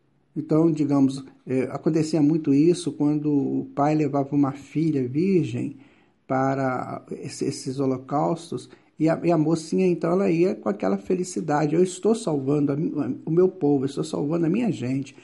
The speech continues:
e o meu pai será glorificado por isso." Então, havia aí uma, uma situação muito, muito interessante,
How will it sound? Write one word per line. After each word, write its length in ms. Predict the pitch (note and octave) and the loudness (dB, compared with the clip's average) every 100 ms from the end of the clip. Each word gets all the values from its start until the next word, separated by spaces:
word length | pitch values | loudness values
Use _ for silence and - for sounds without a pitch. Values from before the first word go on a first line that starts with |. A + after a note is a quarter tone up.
| - - | -12 0
e 60 | |
o 40 | D#3+ | 4
meu 160 | D#3 | 4
pai 280 | - F3+ B3+ | 2 -2 -2
será 260 | A#3 C#3 C#3 | -2 -2 -2
glorificado 800 | C#3 C3+ C3+ C3+ C3+ C3 B2+ B2 | -2 -2 -2 -4 -4 -6 -6 -8
por 240 | B2+ B2+ | -8 -8
isso." 340 | B2+ C3+ - _ _ _ _ - | -8 -12 -16 _ _ _ _ -12
Então, 240 | D3 G#3+ | -4 0
havia 380 | D4 F#3 D3 F3+ | 2 2 2 2
aí 180 | C3 E3 | 2 2
uma, 300 | E3+ D3 - | 2 0 -2
uma 400 | D#3 - C#3 C3+ | -6 -4 -2 -2
situação 480 | - - C3 - D3+ | -4 -4 -4 -2 0
muito, 360 | C3+ F#3+ - | 0 -2 -2
muito 280 | A#3+ D#3 G#3+ | -2 -2 -4
interessante, 920 | G#3 B3 C4+ - C3 C3 D#3 D#3 - | -2 -2 -2 -6 -4 -2 -2 -4 -12